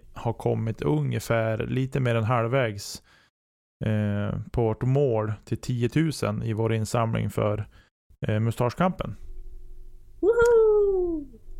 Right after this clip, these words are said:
Speaker 1: Och då tänkte jag så här, eh, jag har ju hyfsad koll på hur många det är som lyssnar på, på våra avsnitt.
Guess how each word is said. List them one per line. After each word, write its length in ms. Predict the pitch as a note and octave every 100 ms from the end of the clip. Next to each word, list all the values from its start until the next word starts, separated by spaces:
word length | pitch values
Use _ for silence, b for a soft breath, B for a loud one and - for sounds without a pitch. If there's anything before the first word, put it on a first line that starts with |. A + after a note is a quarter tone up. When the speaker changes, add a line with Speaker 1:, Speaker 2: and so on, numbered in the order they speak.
| -
Speaker 1:
Och 520 | D3 F3+ G3 - - - -
då 180 | - D3
tänkte 320 | C#3+ A#2+ G2+
jag 80 | G#2+
så 100 | A2+
här, 300 | A2 A2+ B2 - b b - - - _ -
eh, 240 | A2 G#2 - _ _ _ - - -
jag 120 | C#3+ C3+
har 160 | C3+
ju 80 | B2+
hyfsad 360 | C3 - B2+ A2
koll 260 | A2 A2
på 140 | - A2
hur 160 | A2
många 320 | G#2+ G#2+ G#2 G#2+
det 80 |
är 120 | G#2 G#2
som 180 | A2
lyssnar 300 | G#2 G2+ A#2
på, 360 | G2+ A2 A2+ A#2+
på 240 | - A#2
våra 200 | G#2+ G#2+ G#2
avsnitt. 480 | - C3 - -